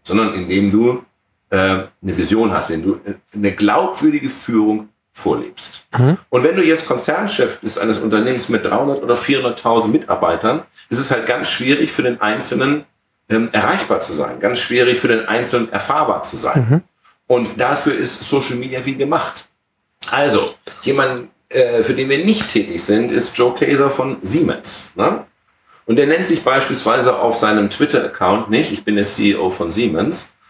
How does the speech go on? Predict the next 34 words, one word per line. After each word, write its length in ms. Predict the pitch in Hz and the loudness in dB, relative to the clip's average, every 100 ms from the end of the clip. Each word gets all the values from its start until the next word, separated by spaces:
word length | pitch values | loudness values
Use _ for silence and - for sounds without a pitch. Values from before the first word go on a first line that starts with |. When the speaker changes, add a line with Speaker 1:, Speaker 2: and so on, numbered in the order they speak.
| _ | _
Speaker 1:
sondern 220 | - 110 | -2 0
schreibt, 420 | 107 113 120 - 95 | 0 0 -2 -2 -2
„I'm 340 | 107 113 107 | 2 2 2
one 240 | 101 110 | 2 2
of 240 | - 101 - | 2 -2 -2
three 140 | 110 | -2
hundred 160 | 104 - | -2 -2
eighty-five 520 | - 98 - 95 90 | -4 -4 -4 -4 0
thousand 380 | 98 85 85 80 | 2 2 0 -2
dedicated 640 | 87 92 - 85 85 85 | -2 -2 -4 -4 -2 0
Speaker 2:
Hab 80 | 131 | 0
ich 80 | 117 | 2
schon 100 | 127 | 0
mal 80 | |
Speaker 1:
Siemens 40 | 120 | 2
Speaker 2:
gelesen, 340 | 117 113 107 | 4 4 4
ja. 120 | 107 110 | 2 -2
Speaker 1:
employees.“ 280 | - - - _ - | -6 -16 -20 _ -12
Wie 120 | - - - | -8 -6 -4
cool. 220 | - - - _ _ _ _ _ | -4 -4 -8 _ _ _ _ _
Guck 160 | 170 156 | -6 0
mal, 160 | - | 0
wenn 200 | 135 131 | 0 0
der 500 | 151 180 151 110 - - | 0 2 2 0 -4 -6
den 300 | 110 107 104 | -2 -2 -4
Tweet 440 | - - 151 139 - _ | -8 2 2 2 -4 _
irgendeines 400 | 202 185 151 147 | 0 2 0 2
Mitarbeiters, 960 | 151 185 - 98 90 80 - - - - | 0 0 -4 -2 0 -2 -4 -8 -12 -2
den 140 | 123 | 0
er 80 | 135 | 0
nicht 300 | 185 185 - | -2 -4 -4
kennt, 460 | - 110 - - - _ _ _ _ _ _ _ | -4 -4 -8 -16 -18 _ _ _ _ _ _ _
liked, 760 | 92 101 98 - - - - - _ _ _ _ - | -2 2 2 -2 -6 -14 -14 -18 _ _ _ _ 0
retweetet, 800 | 117 123 - 135 143 - - | 0 0 0 0 2 -2 -4